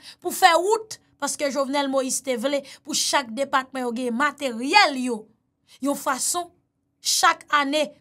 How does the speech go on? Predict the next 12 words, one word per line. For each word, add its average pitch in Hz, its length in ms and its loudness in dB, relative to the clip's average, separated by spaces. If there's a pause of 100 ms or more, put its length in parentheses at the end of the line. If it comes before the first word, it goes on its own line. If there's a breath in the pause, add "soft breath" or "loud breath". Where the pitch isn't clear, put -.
pou 330 140 -6
pi 339 140 0
piti 311 340 -4
gen 269 140 -4
san - 320 0
kilomèt 277 440 -2
wout 269 320 -6
ki 285 160 -8
fèt - 380 -4 (880)
apre 262 240 0
asasina 269 640 -2
Jovnèl. 240 400 -4